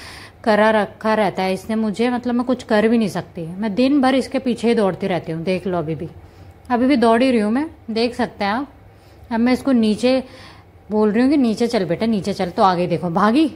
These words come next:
और कहाँ चली गई देखो, भाग के आगे चली गई। अभी भी रूम पे नहीं आ रही है ये। तो सोच लो, अब इसको संभालना इतना मुश्किल हो रहा। अगर मैं तीनों को ऐसे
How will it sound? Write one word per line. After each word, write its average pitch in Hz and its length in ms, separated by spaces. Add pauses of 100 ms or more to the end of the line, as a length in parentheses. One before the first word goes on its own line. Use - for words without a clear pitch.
(400)
और 226 140
कहाँ 254 260
चली 226 240
गई 220 100
देखो, 220 240
भाग 196 260
के 262 140 (440)
आगे 214 220
चली 175 300
गई। 160 180 (280)
अभी 247 180
भी 269 100
रूम 254 220
पे 262 140
नहीं 247 160
आ 202 100
रही 196 160
है 220 80
ये। 320 200 (640)
तो 262 80
सोच 262 380
लो, 233 80
अब 240 140
इसको 285 340
संभालना 233 440
इतना 247 180
मुश्किल 233 420
हो 208 100
रहा। 208 120
अगर 233 140
मैं 240 140
तीनों 214 280
को 247 120
ऐसे 226 340